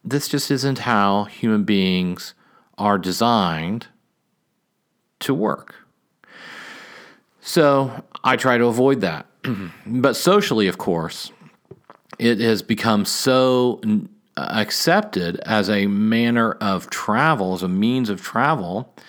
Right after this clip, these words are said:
that to resist that or to complain about it or to not like it is seen as some sort of pathology, when in fact it's just a matter of recognizing the very unnatural and often sort of traumatic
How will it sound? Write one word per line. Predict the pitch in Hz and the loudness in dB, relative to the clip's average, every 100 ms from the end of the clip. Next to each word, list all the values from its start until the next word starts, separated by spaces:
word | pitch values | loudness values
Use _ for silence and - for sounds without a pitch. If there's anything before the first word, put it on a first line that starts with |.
| - - - | -20 -18 -8
that | 98 110 110 107 - - - | -2 2 2 0 -6 -16 -16
to | - 123 117 117 110 | -4 2 4 4 0
resist | 107 113 104 131 185 - | 2 2 2 0 0 -2
that | 95 85 117 | -4 -2 -2
or | 95 | -2
to | 101 | -4
complain | - - - 143 | -12 -6 -2 0
about | 123 90 90 | 0 0 -2
it | |
or | 90 | -4
to | - | -2
not | 104 110 - | 0 0 0
like | 101 147 165 | 0 0 0
it | 92 | -2
is | 101 104 | -2 -4
seen | - 143 143 | -4 -2 -2
as | 127 | -2
some | 120 120 | -4 -2
sort | 120 107 | -2 -2
of | 117 | -2
pathology, | 110 113 - 165 262 190 101 170 - - - - - | 0 0 2 0 2 0 0 -4 -8 -10 -16 -10 -2
when | 170 | 2
in | 165 | 2
fact | - 151 147 143 - | 2 2 2 0 -6
it's | 113 - | -8 -8
just | - 117 107 107 - - | -4 2 2 0 -6 -6
a | 107 | -2
matter | 98 90 85 85 90 - - | 0 0 0 0 0 -2 -6
of | 82 82 80 82 - _ _ _ _ _ - | -4 -4 -4 -8 -14 _ _ _ _ _ -10
recognizing | 98 110 151 - 113 107 87 87 - 82 78 90 | -2 0 0 -2 -2 0 0 -4 -6 -10 -10 -6
the | 95 | -6
very | 92 98 139 156 139 | -4 0 2 2 0
unnatural | 117 104 95 101 113 123 - 85 78 | 0 0 2 2 2 0 -2 -4 -2
and | 101 - | -4 -2
often | 135 185 - 127 110 110 - - | 0 0 -2 -6 -6 -10 -18 -12
sort | - 65 | -10 -10
of | |
traumatic | - - 110 104 98 123 156 117 78 - - | -8 -2 0 2 2 2 2 0 -4 -10 -18